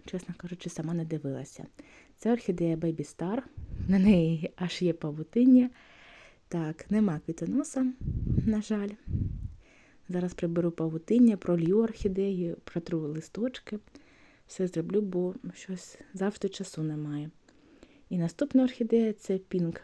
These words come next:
Aroma. Також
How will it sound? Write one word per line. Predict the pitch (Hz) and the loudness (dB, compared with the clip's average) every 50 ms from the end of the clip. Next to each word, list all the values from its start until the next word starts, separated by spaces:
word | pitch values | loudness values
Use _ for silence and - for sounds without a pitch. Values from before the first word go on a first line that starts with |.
| - - | -12 -8
Aroma. | - 165 170 180 214 247 262 269 254 254 240 240 - - - - - - - - - - - - - - - - - - - - - - - - - - - - - - - | -4 -4 -2 2 4 6 6 6 6 4 2 0 -4 -14 -20 -18 -18 -20 -20 -20 -20 -20 -20 -20 -20 -20 -20 -20 -20 -20 -20 -20 -20 -20 -20 -20 -20 -20 -18 -20 -20 -16 -12
Також | - 180 180 - 196 226 262 254 - | -12 -10 -8 -4 -4 -4 -4 -6 -8